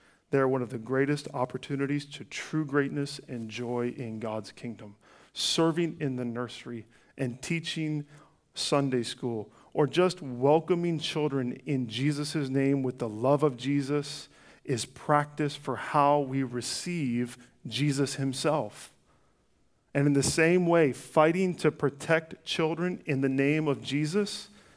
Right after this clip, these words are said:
is how we show we are his children, which makes it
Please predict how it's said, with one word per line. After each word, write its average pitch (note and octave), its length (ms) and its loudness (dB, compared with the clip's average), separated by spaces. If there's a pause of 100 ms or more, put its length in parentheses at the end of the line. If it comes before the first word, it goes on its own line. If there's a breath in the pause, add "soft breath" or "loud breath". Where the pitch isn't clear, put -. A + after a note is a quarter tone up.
(420 soft breath)
is B2 160 -2
how D3+ 200 6
we D3 180 2
show D3+ 340 2
we D3 280 0
are C3+ 240 0
his B2+ 420 0 (240)
children, A2 540 -8 (1800)
which C3+ 220 0
makes D3+ 240 6
it C#3+ 100 4